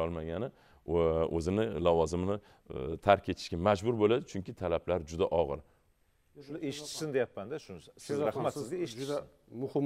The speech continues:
Speaker 3: masalani ko'tardingiz bu yerda va bu
Speaker 2: Keling.
Speaker 3: murojaatnomada bunga alohida urg'u berib, berildi. Men yana bir bor barchamizni e'tiborini shunga jalb qilmoqchi edimki, prezidentimiz davlat boshqaruv tizimini takomillashtirish bo'yicha da'vat emas, aniq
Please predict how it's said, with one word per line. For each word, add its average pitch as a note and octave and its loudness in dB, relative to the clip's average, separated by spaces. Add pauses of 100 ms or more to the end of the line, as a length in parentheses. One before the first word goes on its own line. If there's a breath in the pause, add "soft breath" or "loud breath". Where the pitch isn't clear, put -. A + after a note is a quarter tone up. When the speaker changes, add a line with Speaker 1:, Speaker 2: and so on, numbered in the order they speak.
Speaker 3:
masalani B2+ -2
ko'tardingiz C3 0
bu B2+ 0
yerda - -2
va G#2 2 (100)
bu G#2+ 0
Speaker 2:
Keling. G#2+ -2
Speaker 3:
murojaatnomada G#2+ -2
bunga G#2 -4 (140)
alohida D3 8
urg'u C3 2 (100)
berib, B2 0
berildi. C#3 -2
Men C3 2 (380 loud breath)
yana B2+ 2
bir C3 2
bor B2 2 (120)
barchamizni G#2+ 2
e'tiborini A2 -2
shunga A2+ -4
jalb G#2 0
qilmoqchi G#2+ -4
edimki, A2+ -4 (500 soft breath)
prezidentimiz B2 0 (140)
davlat C3 2
boshqaruv C3 -2
tizimini B2 -4
takomillashtirish A#2+ -6
bo'yicha A2+ -2 (580 soft breath)
da'vat C3 2
emas, G3 4 (1400)
aniq G3 6